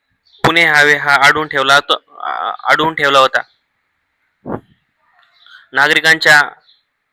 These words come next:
संतप्त प्र-, प्रतिक्रिया उमल-, उमटत असूनच वन विभागा-, वन विभागाची गाडी आणि ऑफिस जाळण्यात आले होते. त्यातच सरकारने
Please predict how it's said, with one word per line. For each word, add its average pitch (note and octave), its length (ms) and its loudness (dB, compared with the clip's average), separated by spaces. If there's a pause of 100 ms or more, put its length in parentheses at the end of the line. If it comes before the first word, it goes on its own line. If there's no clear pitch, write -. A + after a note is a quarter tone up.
(160)
संतप्त C#3+ 540 -4
प्र-, D3 220 -2
प्रतिक्रिया D3 800 0 (140)
उमल-, C#3+ 260 -8
उमटत C#3+ 400 -4
असूनच D#3 580 -6 (500)
वन C#3+ 300 -2
विभागा-, D3 380 0
वन D3+ 280 0
विभागाची D3+ 420 -2
गाडी C#3+ 360 2
आणि C3 260 -8
ऑफिस C#3 360 -2
जाळण्यात C#3+ 320 4
आले C#3 160 2
होते. - 280 -8 (2500)
त्यातच - 600 -2 (1500)
सरकारने D3 640 -2